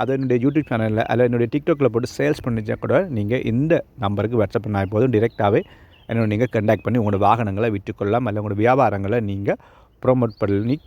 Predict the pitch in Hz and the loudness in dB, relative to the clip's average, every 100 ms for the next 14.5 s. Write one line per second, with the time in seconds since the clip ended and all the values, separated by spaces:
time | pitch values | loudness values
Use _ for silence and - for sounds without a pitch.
0 | - 110 90 95 104 123 - _ - 113 | -2 0 2 2 4 4 0 _ -2 0
1 | 139 147 170 277 - _ - _ _ - | 2 2 2 2 -2 _ -20 _ _ -4
2 | 104 120 127 139 113 - 110 107 101 101 | 2 2 2 -2 -2 -4 -6 -4 -4 -4
3 | 98 101 - 101 107 113 120 - 107 104 | -4 -6 -6 -2 2 2 0 -2 0 2
4 | 104 101 120 117 113 117 139 - - _ | 0 2 2 4 2 0 -8 -14 -20 _
5 | - 131 123 120 107 101 101 98 98 214 | -4 -2 -2 -2 -2 -2 -2 -2 -2 -4
6 | 247 113 104 98 95 - - - 107 98 | -4 -4 -2 -2 -2 -2 -2 -2 -2 -2
7 | - 98 98 98 - 117 156 196 175 180 | -6 -8 -8 -10 -8 0 0 0 0 -2
8 | 190 131 143 147 139 113 101 98 101 - | -2 -6 -6 -6 -6 -6 -6 -8 -10 -6
9 | 131 107 101 - 104 101 95 135 - 98 | -8 -8 -12 -14 -12 -10 -8 -6 -4 -4
10 | - - _ - - - - - 175 196 | -6 -10 _ -16 -12 -10 -10 2 4 4
11 | - 143 - 220 180 151 156 131 123 139 | 2 2 2 2 4 2 2 2 2 2
12 | 127 110 104 104 117 123 139 127 143 156 | 0 0 -2 -2 -2 0 0 2 2 2
13 | 151 - 127 - 127 123 117 117 147 180 | 0 -4 -4 -2 -2 -2 -2 0 0 2
14 | 165 127 113 120 143 | 0 0 -4 -2 -4